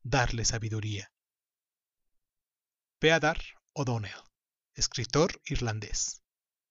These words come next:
Qué alivio es estar con personas que saben cuán importantes son los sentimientos y cuán importante es liberarnos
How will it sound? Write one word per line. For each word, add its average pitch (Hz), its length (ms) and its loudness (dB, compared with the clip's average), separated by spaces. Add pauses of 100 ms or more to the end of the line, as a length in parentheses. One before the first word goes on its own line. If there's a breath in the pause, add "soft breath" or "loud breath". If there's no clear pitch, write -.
(1000)
Qué 202 80 -2
alivio 208 320 2
es - 260 -2
estar - 340 -2
con 135 180 -4
personas 120 540 0
que 110 460 -8 (220)
saben 131 500 0
cuán 165 240 0
importantes 131 720 -2
son 127 160 0
los 117 100 0
sentimientos 123 800 -2
y - 120 -10
cuán 165 260 0
importante 160 760 -2
es 143 100 -4
liberarnos 131 720 -2